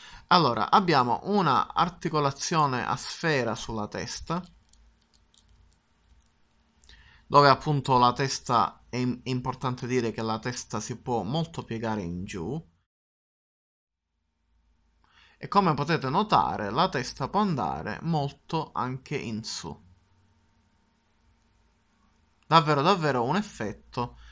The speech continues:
molto importante per, per questa action figure.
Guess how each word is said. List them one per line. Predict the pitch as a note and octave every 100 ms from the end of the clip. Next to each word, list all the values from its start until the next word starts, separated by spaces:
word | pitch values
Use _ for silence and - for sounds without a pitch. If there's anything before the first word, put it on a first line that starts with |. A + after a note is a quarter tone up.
| - - -
molto | E3+ E3+ - C3+
importante | D3 C#3 B2+ B2 - F2 F2 A2
per, | E2 F#2 G2+
per | A2+ A2
questa | B2 A#2 - A2 -
action | - - - F#2
figure. | - E2 B1 C2+